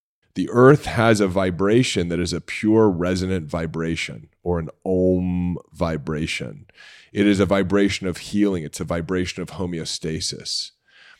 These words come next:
And so what you want to do is you want to be able to support the release of the dissonant energy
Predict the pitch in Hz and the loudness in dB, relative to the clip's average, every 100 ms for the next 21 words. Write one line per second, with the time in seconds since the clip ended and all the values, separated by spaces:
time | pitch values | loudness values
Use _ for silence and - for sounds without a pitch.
0 | _ - - 101 110 120 104 101 101 151 | _ -6 0 2 2 0 0 0 4 6
1 | 165 104 101 98 95 90 87 87 - - | 6 4 0 0 0 0 -2 -4 -6 -6
2 | - 104 - - 156 90 78 73 _ _ | -4 -4 -4 2 6 6 4 -4 _ _
3 | _ - 87 92 92 101 120 139 143 117 | _ -8 -2 2 2 4 4 4 2 0
4 | 104 98 95 104 107 98 95 101 113 123 | -2 -2 0 0 0 -2 -2 -2 -2 0
5 | 151 151 | 0 -2